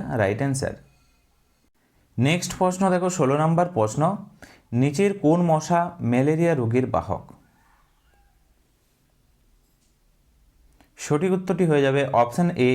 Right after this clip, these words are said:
অ্যানোফিলিস মশা। তো তোমরা মনে রাখবে, স্ত্রী অ্যানোফিলিস মশা ম্যালেরিয়া রোগের বাহক, যা প্লাজমোডিয়াম নামক পরজীবী দ্বারা সৃষ্টি হয়। অপশন এ সঠিক উত্তর। নেক্সট প্রশ্ন দেখো, সতেরো নম্বর প্রশ্ন।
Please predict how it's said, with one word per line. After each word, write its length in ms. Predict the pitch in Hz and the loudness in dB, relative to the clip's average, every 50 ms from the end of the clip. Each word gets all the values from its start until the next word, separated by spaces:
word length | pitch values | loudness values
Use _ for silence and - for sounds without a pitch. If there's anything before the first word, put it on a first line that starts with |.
| 123 117 | 0 0
অ্যানোফিলিস 540 | 120 131 151 156 156 170 165 170 175 - | 0 0 0 0 -2 -2 -2 -2 0 0
মশা। 400 | 127 104 92 90 - 90 - - - - _ _ _ _ _ - - - - _ | 0 -2 -2 0 -2 -4 -4 -6 -8 -16 _ _ _ _ _ -20 -20 -20 -12 _
তো 60 | - 143 | -4 -2
তোমরা 260 | 143 151 147 156 165 180 | 0 0 0 2 2 2
মনে 240 | 175 160 156 165 175 | 2 2 0 0 2
রাখবে, 360 | 180 180 156 123 117 127 139 | 2 0 0 0 0 0 0
স্ত্রী 300 | 139 - - - 156 165 175 185 180 - | -2 -4 -2 0 2 2 2 2 0 0
অ্যানোফিলিস 520 | 127 131 143 151 143 170 160 170 175 175 - | 0 0 0 0 0 0 2 2 0 0 0
মশা 300 | 123 113 110 113 131 135 151 160 - | 0 0 2 2 0 0 0 -2 -2
ম্যালেরিয়া 500 | 123 123 127 135 147 156 156 170 170 160 | 0 0 2 2 2 2 2 2 2 2
রোগের 280 | 147 135 131 135 139 135 | 2 2 2 2 0 0
বাহক, 400 | 107 101 104 110 117 135 160 165 - - - - - - - - | 0 0 0 0 0 -2 -2 -4 -6 -14 -20 -20 -20 -12 -8 -2
যা 180 | 110 127 131 131 131 131 131 | 0 2 4 4 2 0 0
প্লাজমোডিয়াম 640 | 127 120 117 120 120 127 151 160 160 160 170 170 165 160 | 0 2 2 2 2 2 2 2 2 2 2 2 2 2
নামক 280 | 143 123 123 131 131 131 - | 2 2 2 0 0 0 0
পরজীবী 420 | 113 113 110 113 113 120 120 123 | 0 0 0 2 0 0 0 0
দ্বারা 260 | 113 117 113 131 170 180 | 0 2 0 0 0 -2
সৃষ্টি 380 | - - 104 101 - - 139 | -4 -4 -4 -4 -4 -6 -8
হয়। 240 | 135 117 85 60 53 - - - _ - - - - - | -6 -4 -4 -6 -6 -10 -16 -20 _ -20 -20 -20 -12 -6
অপশন 420 | - 101 113 113 - - 151 147 156 - - | -2 -2 -2 -2 -2 -4 -4 -4 -4 -4 -2
এ 100 | 110 127 | -2 -2
সঠিক 380 | - - - - 104 101 120 117 | -4 -4 -4 -4 -4 -4 -4 -6
উত্তর। 320 | 95 - - - - - - - - - _ _ _ _ _ _ _ _ _ _ _ _ _ _ _ _ _ _ _ _ _ _ _ _ _ _ _ _ _ _ _ _ _ _ _ _ _ _ _ _ _ _ _ _ _ _ _ _ _ _ _ _ | -8 -8 -10 -12 -12 -12 -14 -14 -20 -20 _ _ _ _ _ _ _ _ _ _ _ _ _ _ _ _ _ _ _ _ _ _ _ _ _ _ _ _ _ _ _ _ _ _ _ _ _ _ _ _ _ _ _ _ _ _ _ _ _ _ _ _
নেক্সট 340 | 117 123 139 165 180 180 - - | 0 0 0 0 -2 -4 -4 -2
প্রশ্ন 240 | 175 180 185 175 185 196 | -2 -2 0 0 0 0
দেখো, 200 | 185 180 175 185 | 2 2 0 -2
সতেরো 380 | 180 - 156 127 127 147 151 165 | -2 -2 -2 -2 0 0 0 0
নম্বর 260 | 170 170 170 170 175 170 | 2 2 2 2 0 0
প্রশ্ন। 320 | 170 117 110 113 113 139 | 0 0 0 0 0 0